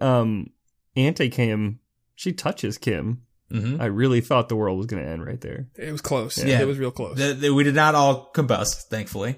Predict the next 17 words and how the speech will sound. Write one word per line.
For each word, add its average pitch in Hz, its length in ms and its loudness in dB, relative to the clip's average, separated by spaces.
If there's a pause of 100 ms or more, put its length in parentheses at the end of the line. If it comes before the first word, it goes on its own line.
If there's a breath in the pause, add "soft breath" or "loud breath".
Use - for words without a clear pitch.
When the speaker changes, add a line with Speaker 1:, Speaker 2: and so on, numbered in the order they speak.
Speaker 3:
Here's 190 220 2
what 196 120 0
I 170 80 4
think. 147 240 -2
Here's 160 160 0
what 170 60 2
I 151 40 0
think 147 140 -2
it 120 60 -4
is. 104 200 -6 (600)
Um, 131 160 0
Frank 160 500 0
emits 139 680 0 (500 loud breath)
a 135 60 0
douche 127 340 2
cloud, 208 400 0 (500)
uh, 131 400 2